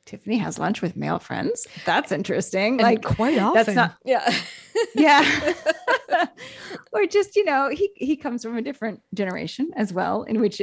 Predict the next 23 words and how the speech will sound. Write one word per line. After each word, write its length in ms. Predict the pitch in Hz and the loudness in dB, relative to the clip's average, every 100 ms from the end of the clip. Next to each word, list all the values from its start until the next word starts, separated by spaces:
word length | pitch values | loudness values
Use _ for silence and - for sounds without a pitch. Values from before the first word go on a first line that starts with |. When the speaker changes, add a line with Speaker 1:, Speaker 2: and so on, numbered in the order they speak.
| - | -4
Speaker 1:
you 100 | 220 | -2
know, 80 | 190 | -2
it 100 | 196 | 0
wasn't 300 | 226 202 - | 0 -2 -6
quite 240 | - 196 | -6 -4
as 140 | 190 - | -6 -8
common 480 | 175 170 180 247 | -6 -2 0 -2
for, 440 | 320 220 202 190 - | 0 4 4 4 0
you 80 | 202 | -2
know, 60 | 180 | 0
married 340 | 190 180 170 | 0 0 -2
women 300 | 165 170 190 | -4 -6 -8
to 60 | 220 | -6
have 140 | 165 | -2
male 420 | 170 160 165 160 _ | 0 2 0 -2 _
friends 360 | - 170 180 | -6 -2 -2
that 100 | 190 | -2
they 80 | 185 | -2
just 180 | 185 196 | -2 -4
hung 180 | - 190 | -2 0
out 180 | 170 - | 0 2
with 280 | 220 262 - | -2 -2 -6
just 180 | 202 | -6